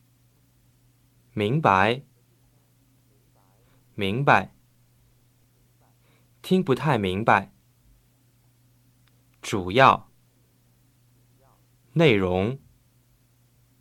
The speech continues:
电影的主要内容。 理解。 我都能理解。 大部分都懂。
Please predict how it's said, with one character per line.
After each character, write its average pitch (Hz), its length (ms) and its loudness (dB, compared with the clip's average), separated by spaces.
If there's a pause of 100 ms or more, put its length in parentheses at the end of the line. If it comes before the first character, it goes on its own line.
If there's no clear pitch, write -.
(720)
电 180 260 2
影 92 180 -6
的 113 100 -2
主 95 280 -4
要 135 200 2
内 143 220 2
容。 95 400 -4 (1900)
理 107 280 -4
解。 92 380 -6 (1900)
我 104 180 2
都 165 180 4
能 147 200 2
理 110 200 0
解。 - 360 -4 (1900)
大 202 220 2
部 139 100 0
分 120 260 0
都 147 200 4
懂。 92 460 0